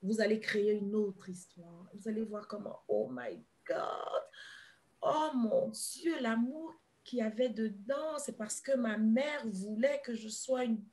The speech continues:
bonne jeune fille. Oh, elle s'y est mal prise. Waouh ! Mais aujourd'hui, moi, est-ce que je veux être ma propre mère ?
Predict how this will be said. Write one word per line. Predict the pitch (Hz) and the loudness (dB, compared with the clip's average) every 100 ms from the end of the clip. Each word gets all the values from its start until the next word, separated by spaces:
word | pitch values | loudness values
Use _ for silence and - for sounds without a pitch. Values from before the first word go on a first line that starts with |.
| - | 6
bonne | 262 277 247 | 6 8 2
jeune | 196 214 233 214 - - | 0 0 0 -2 -6 -16
fille. | 285 302 302 277 226 - _ | -8 -4 -4 -4 -8 -12 _
Oh, | 220 233 254 262 240 - _ _ _ _ - | -18 -12 -10 -10 -12 -18 _ _ _ _ -6
elle | 277 | -4
s'y | - - 294 | -2 0 2
est | |
mal | 247 269 302 285 - | 4 4 2 2 -2
prise. | - 294 311 311 - _ _ _ 247 | -10 -6 -4 -4 -6 _ _ _ -10
Waouh ! | 269 269 - 262 - _ _ _ | -6 -4 -6 -10 -16 _ _ _
Mais | 254 269 | 12 12
aujourd'hui, | 285 220 269 196 190 233 262 247 - | 10 2 2 0 -2 -2 -4 -6 0
moi, | 220 269 294 294 294 _ _ _ _ _ - | 4 6 6 2 0 _ _ _ _ _ -8
est-ce | - - | -4 4
que | 339 | 4
je | 262 | 4
veux | 202 240 - | 2 2 2
être | 247 233 | -2 -2
ma | 180 175 | -2 -4
propre | - - 226 220 175 | -6 -4 -4 -2 -2
mère ? | 151 135 - | -2 -2 -4